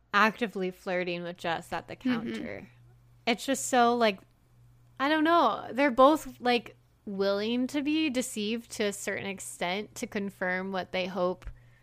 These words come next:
Speaker 1: to be the case, which is that she's still, like, in, in love with Dean. I, it's, it's a really weird scene,
Speaker 2: Mm-hmm.
Speaker 1: but it's one I remember distinctly as well.
Speaker 2: Everything would be easier if,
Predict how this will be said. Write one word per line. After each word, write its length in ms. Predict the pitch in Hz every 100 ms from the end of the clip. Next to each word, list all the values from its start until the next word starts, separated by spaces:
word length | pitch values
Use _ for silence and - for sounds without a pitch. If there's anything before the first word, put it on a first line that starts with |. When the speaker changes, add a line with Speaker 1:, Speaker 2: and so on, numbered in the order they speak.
| _ _ - -
Speaker 1:
to 120 | - 208
be 160 | 196
the 140 | 185 226
case, 360 | 311 320 302
which 140 | 269 247
is 100 | 208
that 200 | 190 196
she's 200 | 214 190
still, 300 | - 180 185
like, 220 | 180 175
in, 320 | 185 180 180 - _ _ _ _ - - - _ _ _ _ -
in 160 | 208
love 160 | 180 175
with 180 | 180 -
Dean. 380 | 170 170 208
I, 360 | 262 208 240 - _ -
it's, 240 | 226 - -
it's 160 | - -
a 40 | 311
really 200 | 392 403
weird 360 | 190 196 196 185
scene, 300 | 254 202 196
Speaker 2:
Mm-hmm. 60 | 226
Speaker 1:
but 220 | 208 185 - - - - - - -
it's 200 | 233 247
one 160 | 262
I 80 | 311
remember 800 | 294 254 202 185 185 180 175 180
distinctly 880 | 196 202 - 185 180 190 - 87 -
as 320 | - 185 170
well. 460 | 175 107 98 - - - _ _ _ _ _ - - 254
Speaker 2:
Everything 420 | 254 277 302 302
would 140 | 277
be 100 | 247 196
easier 520 | 220 220 233 220 220 226
if, 260 | 226 -